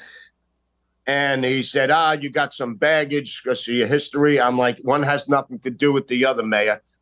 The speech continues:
If you, you, you're gonna be the man that you say you are, I'll be the man that I say I am. I'm gonna come there and discuss the Pizzagate and nothing else."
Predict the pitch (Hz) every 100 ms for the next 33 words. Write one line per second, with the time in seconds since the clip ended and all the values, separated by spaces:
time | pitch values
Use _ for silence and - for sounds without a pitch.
0 | - 98 131 147 147 143 147 147 151 147
1 | 160 147 151 156 160 156 151 - 160 151
2 | 151 147 143 - _ 123 135 143 131 131
3 | 131 123 123 120 - 147 139 123 123 123
4 | 120 117 110 - 135 135 127 120 104 113
5 | - 123 - 104 - 160 160 147 135 139
6 | 139 _ - 104 117 127 127 117 107 104
7 | -